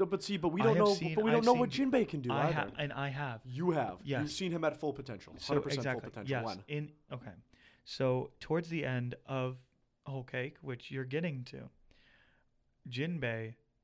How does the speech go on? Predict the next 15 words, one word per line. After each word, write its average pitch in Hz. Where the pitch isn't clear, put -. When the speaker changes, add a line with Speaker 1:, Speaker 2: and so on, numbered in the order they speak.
Speaker 2:
is 123
in 135
the 185
water 156
and 139
he's 120
facing 139
Big 147
Mom 143
from 143
the 196
water. 175
He 139
has 196
advantage. 175